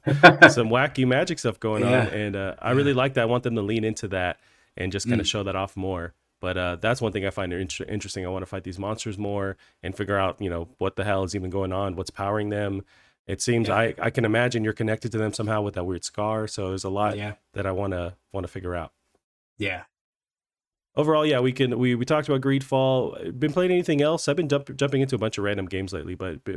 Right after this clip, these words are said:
Speaker 2: been pretty much filling your week with these games?
Speaker 1: Yeah, mostly. Um, I've been playing some Grounded as well on my P C, which, um, I'm actually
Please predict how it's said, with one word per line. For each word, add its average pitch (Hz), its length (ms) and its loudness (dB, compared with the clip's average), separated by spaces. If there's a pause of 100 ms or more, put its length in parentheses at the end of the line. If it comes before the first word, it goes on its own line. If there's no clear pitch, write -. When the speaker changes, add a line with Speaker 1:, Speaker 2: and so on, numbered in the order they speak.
(120)
Speaker 2:
been 113 140 -4
pretty 120 200 -4
much 113 280 -2
filling 113 300 0
your 104 100 -2
week 113 300 -2
with 104 140 -4
these 110 180 -4
games? 117 400 -6 (840)
Speaker 1:
Yeah, 175 240 12
mostly. 165 580 10
Um, 127 500 2
I've 123 160 -4
been 123 120 0
playing 123 560 4
some 113 200 4
Grounded 123 540 4
as 107 160 -2
well 117 360 -2
on 104 240 -6
my 101 100 -8
P 104 200 -4
C, 101 260 -4
which, - 420 -8
um, 95 500 -10
I'm 113 140 -4
actually 110 200 -2